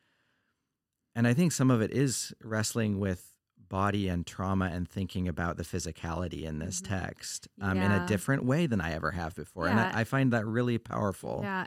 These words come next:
Speaker 2: Going back, we, you mentioned My Grandmother's Hands, and that's a book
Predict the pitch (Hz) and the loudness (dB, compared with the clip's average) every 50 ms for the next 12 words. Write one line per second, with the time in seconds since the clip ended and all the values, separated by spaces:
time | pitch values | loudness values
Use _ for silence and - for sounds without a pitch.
0 | - - 214 214 240 240 240 233 226 196 185 170 185 - - - 180 190 190 190 | -4 -6 0 2 4 4 6 4 4 4 2 0 0 -2 -6 -10 -10 -10 -10 -8
1 | 175 196 202 190 - - - - 208 196 190 185 185 180 - 185 180 180 185 180 | -2 0 0 0 0 -2 -6 -4 -2 0 2 2 0 0 0 0 0 0 0 -2
2 | 175 175 175 170 175 180 170 165 165 175 175 - - 175 175 180 175 - 180 180 | -2 -2 0 0 0 0 0 -2 -2 -4 -4 -4 -6 -4 -4 -4 -2 -2 -2 -2
3 | 175 165 165 - - 175 165 - 147 160 - | -2 -4 -6 -6 -8 -8 -6 -6 -10 -10 -10